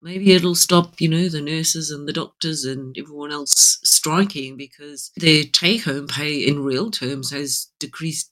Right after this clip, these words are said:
dramatically over the years. And I just think that money should be better spent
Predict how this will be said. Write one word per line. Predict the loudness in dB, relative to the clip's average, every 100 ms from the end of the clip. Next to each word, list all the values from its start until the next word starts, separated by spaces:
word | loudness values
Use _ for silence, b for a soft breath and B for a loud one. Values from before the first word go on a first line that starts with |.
| _ _
dramatically | -8 -2 0 0 0 -8 -10 -12 -14 -10
over | -6 -4 -4
the | -4
years. | -4 -6 -6 -10 -12 -8
And | -6 -6
I | -4 -2
just | 0 0
think | 0 -4
that | -6
money | -6 -4 2
should | 2 2
be | -4 -4 -6 -12 2
better | 4 4
spent | 0 -2 2 2 2 -6 -10